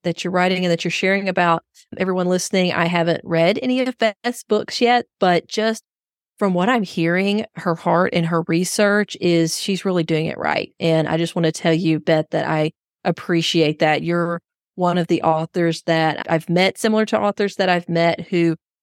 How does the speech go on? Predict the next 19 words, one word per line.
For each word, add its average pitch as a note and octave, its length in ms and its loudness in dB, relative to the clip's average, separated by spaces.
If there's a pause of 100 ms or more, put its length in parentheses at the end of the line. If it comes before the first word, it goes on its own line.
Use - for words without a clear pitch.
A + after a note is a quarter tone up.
(160)
just E3+ 220 -2
have E3+ 400 -2
genuine E3 480 0
hearts D#3+ 500 -2
to A#3 140 -6
get - 140 0
it - 100 -2
right G#3 260 2
in G3 220 -6
the F3+ 80 -4
best F3 240 -2
way F3+ 80 4
they E3 100 4
can, F3 360 0 (280)
not G#3 160 0
because G#3 380 0
they're E3+ 160 0
trying E3 400 0
to D#3+ 340 0